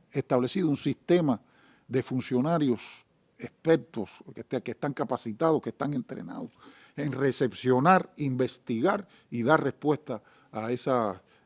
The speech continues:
eh, reclamaciones de la población. En cada tribunal provincial y en el Tribunal Supremo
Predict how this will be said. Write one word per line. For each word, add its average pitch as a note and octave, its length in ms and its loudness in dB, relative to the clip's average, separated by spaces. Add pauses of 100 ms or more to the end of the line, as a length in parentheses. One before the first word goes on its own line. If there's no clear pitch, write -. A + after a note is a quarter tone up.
eh, A2 260 -4
reclamaciones A#2+ 920 0 (240)
de A#2 180 0
la A#2 80 2
población. A#2+ 600 0 (640)
En A#2 260 -6 (100)
cada G3 360 8
tribunal C3 580 4
provincial A#2 800 0 (240)
y C3+ 120 -2
en B2 100 2
el A2 140 0
Tribunal B2 400 0
Supremo C#3+ 500 0